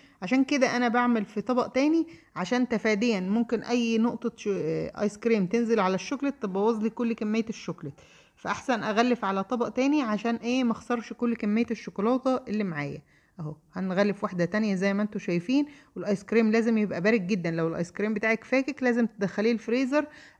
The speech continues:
قبل ما تغلفي بالشوكليت. قلت لك لو اي نقطة شوكولاتة نزل،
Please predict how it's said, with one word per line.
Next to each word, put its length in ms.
قبل 260
ما 140
تغلفي 520
بالشوكليت. 560
قلت 220
لك 180
لو 320
اي 180
نقطة 300
شوكولاتة 460
نزل، 380